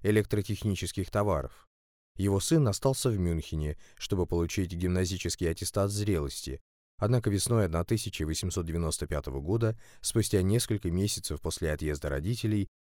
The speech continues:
он присоединился к ним в Италии без аттестата. Он уверил недовольного отца, что добьётся права на поступление в высшее учебное заведение, занимаясь самостоятельно,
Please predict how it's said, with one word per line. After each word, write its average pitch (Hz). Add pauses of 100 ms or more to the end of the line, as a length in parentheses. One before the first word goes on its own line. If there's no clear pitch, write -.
(120)
он 139
присоединился 117
к -
ним 76
в 67
Италии 117
без 95
аттестата. - (320)
Он 101
уверил 95
недовольного 85
отца, 110
что -
добьётся 82
права 95
на 85
поступление 87
в 76
высшее 92
учебное 82
заведение, 85 (200)
занимаясь 90
самостоятельно, 92